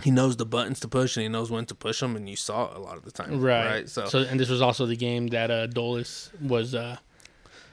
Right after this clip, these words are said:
Speaker 2: well, we now know was, it was his oblique. He had an oblique strain. Um, and so he was taken off the World Series roster that following day. Him and Scherzer
Speaker 1: Yeah.
Speaker 2: were both, uh, taken off the World Series roster. So,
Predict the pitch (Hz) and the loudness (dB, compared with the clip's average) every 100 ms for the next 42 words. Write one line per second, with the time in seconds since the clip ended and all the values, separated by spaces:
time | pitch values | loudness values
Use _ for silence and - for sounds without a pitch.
0 | _ _ 156 139 123 120 127 123 123 120 | _ _ 0 6 6 6 4 4 6 6
1 | 117 117 123 113 113 110 127 117 113 117 | 6 4 4 2 2 0 0 0 -2 -2
2 | 117 143 - 117 120 120 135 131 - - | -2 -4 -6 -6 -2 2 2 2 -8 -8
3 | 127 113 117 113 120 123 - - 117 110 | -2 -2 -2 0 0 2 -2 -4 -4 -6
4 | 113 - - - 123 107 104 123 _ _ | -8 -10 -18 -10 -6 -6 -6 -10 _ _
5 | _ - - - _ 131 117 - 113 117 | _ -20 -20 -20 _ -2 0 2 2 4
6 | 123 - 131 117 123 123 - 113 120 127 | 0 4 4 6 6 4 4 0 4 6
7 | 123 - - 131 120 110 113 117 123 - | 4 2 0 4 4 2 4 6 4 2
8 | 131 117 117 117 - 117 117 117 113 113 | -2 0 -2 -4 -2 2 2 2 0 0
9 | 110 127 117 131 127 131 151 147 131 117 | 0 0 2 2 4 6 6 4 0 -2
10 | 113 117 - 117 101 82 - 123 117 117 | -4 -8 -4 -2 -2 -4 0 0 4 4
11 | 113 120 110 - 123 113 120 113 127 117 | 4 2 -2 -2 -4 -2 -4 -4 -4 -6
12 | 113 - 123 117 123 117 - 120 - 123 | -4 -2 -2 0 0 0 -4 -6 -4 -2
13 | 110 | -2